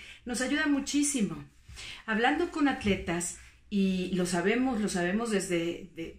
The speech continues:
en muchas encuestas que se han hecho en el Comité Olímpico Internacional también, eh, los atletas están también un poco cansados, un poco asustados, un poco hartos también de esto,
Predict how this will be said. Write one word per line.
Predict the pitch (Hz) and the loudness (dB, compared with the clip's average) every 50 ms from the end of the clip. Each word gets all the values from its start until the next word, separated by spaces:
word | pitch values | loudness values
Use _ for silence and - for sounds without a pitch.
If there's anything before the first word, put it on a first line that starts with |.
| - - | -8 -6
en | 180 170 170 170 | -4 -2 -2 0
muchas | 175 196 202 202 - 233 233 214 - - | 0 0 0 0 -2 -4 -2 -2 -2 0
encuestas | 226 208 190 180 175 - 214 240 262 262 - - 226 196 - | 0 0 0 0 0 0 2 2 2 0 0 0 -2 -2 -2
que | - 196 170 | -2 -2 -2
se | - 175 | -2 -2
han | 165 170 175 | 0 0 0
hecho | 196 202 196 214 | 0 0 0 -2
en | 180 160 | -4 -4
el | 147 147 | -4 -6
Comité | 170 165 160 160 147 - 175 | -8 -8 -8 -8 -6 -4 -4
Olímpico | 165 170 170 170 165 - 175 - 175 | -2 -2 -2 -2 -2 -6 -8 -6 -4
Internacional | 170 165 165 165 156 160 151 143 - - 160 160 165 185 226 233 - | -6 -4 -4 -6 -6 -6 -6 -6 -6 -6 -4 -2 -2 -2 -2 -4 -6
también, | - 202 175 160 156 147 143 - - - - - - - - - - - - - - | -6 -6 -6 -6 -6 -6 -6 -6 -8 -12 -18 -20 -18 -18 -16 -16 -18 -18 -20 -8 -2
eh, | 196 202 190 190 - | 0 2 2 2 2
los | 208 202 196 208 | 2 2 2 2
atletas | 196 196 247 262 - 311 285 285 | 2 0 -4 -4 -4 -2 -2 -2
están | 277 - - - 262 262 262 | -4 -4 -4 -2 -4 -4 -2
también | - 285 269 247 226 226 226 247 | -2 -4 -2 -2 -2 -2 -2 -2
un | 254 240 214 | -2 -4 -4
poco | 262 262 285 294 294 | -6 -6 -6 -6 -4
cansados, | - 196 175 170 - - 185 180 196 202 190 180 180 202 | -2 -2 -2 -2 -2 -2 0 0 0 0 0 -2 -4 -6
un | 185 180 | -8 -10
poco | - 220 - 247 | -10 -10 -8 -8
asustados, | 240 - 185 - - - 180 175 185 190 185 175 180 | -8 -8 -8 -10 -8 -4 -2 -2 0 0 -2 -2 -2
un | 196 196 196 | -2 -4 -4
poco | 226 220 - 254 262 247 254 - - - - - - - - - | -4 -10 -8 -6 -6 -6 -8 -10 -16 -20 -20 -20 -20 -20 -8 -2
hartos | 190 208 220 247 240 220 - 208 180 - | 0 0 2 0 0 -2 -4 -4 -4 -2
también | 196 180 175 170 180 180 180 175 | -2 0 0 0 0 -2 0 0
de | 180 175 170 170 | 0 2 2 2
esto, | 170 170 - - - 185 175 175 | 2 0 -2 -4 -4 -4 -4 -4